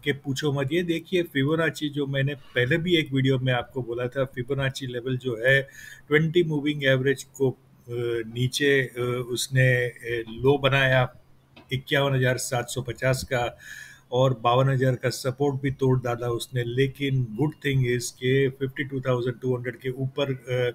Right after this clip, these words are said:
close हो गया Bank Nifty, फिफ्टी टू टू सेवेंटी। चलिए इसका भी आपको पन्द्रह मिनट का chart दिखा देता हूँ, ताकि आपको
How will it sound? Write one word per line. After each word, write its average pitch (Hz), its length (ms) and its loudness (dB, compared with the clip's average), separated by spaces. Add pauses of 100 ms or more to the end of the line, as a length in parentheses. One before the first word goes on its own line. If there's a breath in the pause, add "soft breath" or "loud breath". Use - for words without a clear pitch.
close 131 260 2
हो 123 80 2
गया 123 240 4 (480 loud breath)
Bank 131 260 6
Nifty, 131 400 -2
फिफ्टी 139 400 -6
टू 135 140 -4
टू 135 280 -6
सेवेंटी। 127 600 -2
चलिए 131 320 -2
इसका 135 320 0
भी 139 160 2
आपको 131 380 2 (460 loud breath)
पन्द्रह 135 260 4
मिनट 143 220 -2
का 135 120 2
chart 131 280 2
दिखा 123 260 -2
देता 131 320 2
हूँ, 135 320 4 (320 soft breath)
ताकि 131 280 2
आपको 131 640 2